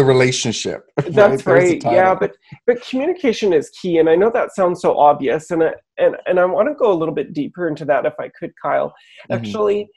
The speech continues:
Speaker 2: uh, when people are saying, "Oh, yeah, communication, okay, great, thanks, Christopher, I'll write that down as point number one." And it's like, actually, that is the point.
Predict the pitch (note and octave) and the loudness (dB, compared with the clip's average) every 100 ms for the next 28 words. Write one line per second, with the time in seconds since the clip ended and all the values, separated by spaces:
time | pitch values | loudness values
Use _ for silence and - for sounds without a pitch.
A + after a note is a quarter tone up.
0 | _ - F#3 D#3+ F3 G3 G3 A3+ A#3 G#3+ | _ -2 0 0 0 -2 -4 -4 0 0
1 | F3+ F#3 D#3+ D#3+ - A3 A3+ G#3+ - F#3 | 0 2 2 2 -4 -2 0 0 -2 -4
2 | F3 E3+ E3+ C#3+ D#3 D3 D3+ D#3 - C#3 | -4 -4 -6 -6 -6 -6 -6 -8 -6 -6
3 | - F#3 F3+ - E3 - E3 D3+ D3+ D#3 | -6 -10 -10 -12 -14 -6 2 4 4 4
4 | D3+ - A#2+ D3+ D3 C#3 - D#3+ D3 D#3 | 2 0 -2 -2 -4 -6 -6 -6 -4 -6
5 | C#3 C3+ C#3 C3+ - - _ _ - _ | -6 -6 -4 -6 -8 -16 _ _ -20 _
6 | F#3 F#3+ G3 - _ _ - G#3+ - G3 | -4 -2 -2 -4 _ _ -2 -2 -2 -2
7 | E3+ C#3+ - F3 E3+ E3 D#3 - - - | -2 -4 -2 0 0 -4 -6 -10 -14 -14
8 | - - | -14 -14